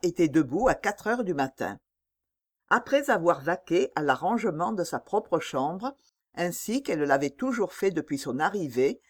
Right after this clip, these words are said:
à la grande stupéfaction des filles de service, elle se mit en devoir de livrer un vigoureux assaut aux armoires et au cabinet dont elle avait les clés. L'office, la lingerie,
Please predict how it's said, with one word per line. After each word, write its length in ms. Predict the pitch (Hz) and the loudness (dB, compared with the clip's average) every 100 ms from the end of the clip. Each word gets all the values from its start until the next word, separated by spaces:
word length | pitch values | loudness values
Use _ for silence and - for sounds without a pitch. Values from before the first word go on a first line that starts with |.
| _ - | _ -6
à 100 | 151 | 0
la 140 | 160 | 0
grande 360 | 170 175 262 262 | 2 0 2 -2
stupéfaction 880 | - 208 - 185 175 156 - 180 170 | -4 -10 -2 -2 -2 -8 -8 -6 -2
des 140 | 131 | -2
filles 280 | - 185 165 | -2 -2 0
de 100 | 135 | -2
service, 680 | - 117 117 135 - - 330 - _ _ _ _ - | -4 -8 -4 -4 -4 -8 -12 -16 _ _ _ _ 0
elle 220 | 170 175 | 2 2
se 120 | 294 | 0
mit 200 | 240 185 | -2 -2
en 120 | 165 143 | -4 0
devoir 540 | 135 123 139 226 269 | 0 2 0 0 0
de 120 | 165 | -2
livrer 560 | 143 165 127 165 254 - | 0 0 0 2 2 0
un 120 | 151 | -4
vigoureux 580 | 139 180 247 240 196 165 | -2 -2 -2 0 2 2
assaut 540 | 139 - - 165 - - _ | 0 -6 -2 -2 -2 -8 _
aux 200 | 220 220 | 2 2
armoires 600 | 156 139 135 151 208 269 - | 0 0 0 2 2 -4 0
et 80 | 165 | 2
au 80 | 139 | 2
cabinet 680 | 220 202 160 131 160 247 - _ _ | 0 -2 0 0 0 -2 -8 _ _
dont 160 | 147 156 | -6 2
elle 160 | 170 | 4
avait 200 | 151 175 | 6 4
les 140 | 202 135 | 2 0
clés. 380 | - 113 107 _ _ _ _ _ _ _ _ _ _ _ | -2 -4 -4 _ _ _ _ _ _ _ _ _ _ _
L'office, 600 | 151 233 - - 208 240 | 0 0 0 -6 -6 -4
la 200 | - 156 | 0 2
lingerie, 680 | 151 220 254 202 143 147 - | 4 2 2 0 0 0 -2